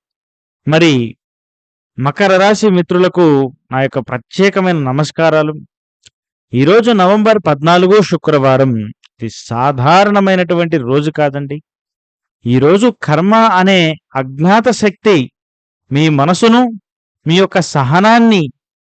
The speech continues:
మీ యొక్క నమ్మకాన్ని పరీక్షించబోతుంది.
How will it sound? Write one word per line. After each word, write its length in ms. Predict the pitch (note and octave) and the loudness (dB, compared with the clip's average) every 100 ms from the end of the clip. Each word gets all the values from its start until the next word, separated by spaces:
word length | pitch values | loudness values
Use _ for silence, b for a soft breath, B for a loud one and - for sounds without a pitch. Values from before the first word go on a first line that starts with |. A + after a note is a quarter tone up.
| _ C#3+ | _ -2
మీ 80 | |
యొక్క 180 | E3 D#3+ | 0 0
నమ్మకాన్ని 840 | D3+ B2 C#3 F#3+ G3 G#3+ B3+ B3+ | -2 -2 -2 -2 2 2 4 2
పరీక్షించబోతుంది. 1300 | G#3+ F#3 F3 - D#3+ D3+ C3 B2+ B2+ A#2 A#2 A#2+ A2 | 2 0 0 -4 -4 -2 -2 -2 -4 -4 -2 -2 -4